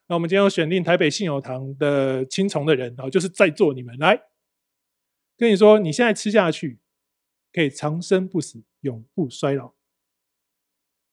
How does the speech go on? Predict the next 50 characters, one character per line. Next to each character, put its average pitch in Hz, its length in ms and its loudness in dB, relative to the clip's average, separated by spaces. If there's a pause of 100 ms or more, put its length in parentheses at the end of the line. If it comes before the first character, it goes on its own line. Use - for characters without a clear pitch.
(1200)
你 131 100 -10
要 143 120 -4
吃 - 160 -10
吗？ 143 200 -8 (640)
你 127 80 -14
现 156 200 -2
在 147 140 0
吃 135 120 -10
不 131 80 -12
吃？ 131 300 -14 (1300)
为 147 120 -2
什 131 100 -10
么？ - 160 -20 (120)
哎， 147 60 -6
他 214 140 4
说 240 200 2
有 135 160 2
效 160 280 0
啊， 139 240 -2 (260)
他， 202 100 -8 (140)
他， - 140 -18 (760)
他 202 140 2
们 185 120 2
的 190 80 8
研 160 220 4
究 190 160 4
很 131 160 -4
棒 170 220 4
啊， 151 180 -4
他 185 60 0
们 185 100 2
很 139 60 -2
聪 190 240 -2
明 147 160 -2
又 175 120 2
很 165 120 2
有 160 120 4
钱， 135 380 -6 (260)
科 190 140 6
技 196 160 2
又 190 140 8
很 143 100 0
强， 139 260 -8
有 160 200 4
用 262 180 8
哎， 131 240 -2 (580)
吃 - 180 -2
下 269 180 6
去 269 100 4
就 254 240 2